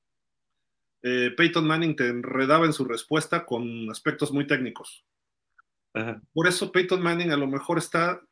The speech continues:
Speaker 1: eh, era bueno, muy bueno, quizá de los mejores de todos los tiempos, pero además todavía la gente lo considera mucho más porque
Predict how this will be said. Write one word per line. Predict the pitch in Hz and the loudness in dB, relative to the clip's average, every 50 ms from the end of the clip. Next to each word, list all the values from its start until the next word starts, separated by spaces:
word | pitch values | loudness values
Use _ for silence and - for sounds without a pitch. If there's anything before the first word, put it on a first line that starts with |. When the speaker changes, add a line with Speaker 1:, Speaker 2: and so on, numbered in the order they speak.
| _ _ _ _ _ 151 - | _ _ _ _ _ -16 -6
Speaker 1:
eh, | - 135 139 104 - - - | -4 -4 -4 -4 -6 -12 -4
era | - 135 156 175 | -2 0 0 2
bueno, | 143 143 156 151 160 240 285 254 - - _ _ | 4 4 4 4 4 2 0 -4 -6 -12 _ _
muy | 131 - 110 131 165 156 | -12 -4 2 4 6 6
bueno, | 127 139 143 156 160 185 269 - - _ _ _ _ _ _ _ _ _ _ | 6 6 4 4 4 2 0 -4 -10 _ _ _ _ _ _ _ _ _ _
quizá | - 127 123 - 147 160 | -10 -8 2 4 6 6
de | 165 | 8
los | 147 127 117 | 6 4 2
mejores | 120 120 - 151 156 151 | -2 -2 0 2 2 2
de | 127 120 | 0 0
todos | - 151 139 | 0 -2 -2
los | 123 - | -2 -4
tiempos, | - 143 143 143 151 196 214 - - - - - _ _ | -2 -4 -4 -2 -4 -6 -6 -6 -12 -20 -20 -20 _ _
pero | _ 143 143 135 135 | _ 4 6 6 6
además | 135 139 139 151 165 165 | 4 4 4 2 0 0
todavía | - - 175 170 160 151 160 160 | 0 2 2 2 4 4 4 4
la | 156 139 | 2 2
gente | - 156 156 151 151 139 | 2 2 2 2 2 0
lo | 127 123 | 0 -2
considera | - 127 131 - - 131 143 156 156 | -2 -4 -4 -2 0 2 4 4 4
mucho | 143 131 127 - - | 4 2 0 -2 -4
más | 127 135 151 156 - | -2 -2 -2 -4 -2
porque | - 131 - - 120 110 | -4 -6 -4 -4 -6 -6